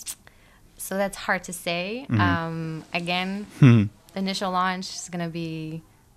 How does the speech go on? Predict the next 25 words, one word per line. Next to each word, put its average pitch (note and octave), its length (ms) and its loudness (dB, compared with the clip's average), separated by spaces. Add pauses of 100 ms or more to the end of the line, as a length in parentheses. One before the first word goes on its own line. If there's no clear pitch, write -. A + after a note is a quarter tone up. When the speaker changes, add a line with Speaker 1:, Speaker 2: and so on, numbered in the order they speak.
(300)
Speaker 1:
like, D3+ 220 -10
prime D#3+ 460 -6
steak, F3 580 -8 (300)
prime A2 300 4
Speaker 2:
Mm. - 40 -8
Speaker 1:
beef, E3+ 440 -8
uh, D3+ 280 -6
premium, E3+ 460 -4
ultra E3 260 -6
premium D#3 480 -6 (140)
beef D#3+ 280 -10
is D#3+ 60 -6
Speaker 2:
Right. G2 160 2
Speaker 1:
gonna D#3 120 -4
be D#3 140 -6
the D3+ 140 -8
price D#3 380 -8
rate. A3 260 -8
But D#3 180 -4
we're D#3+ 160 -6
also E3+ 360 -2
working D#3 560 -8
on C#3+ 260 -6 (300)
price D#3+ 240 -4
parity F#3+ 560 -6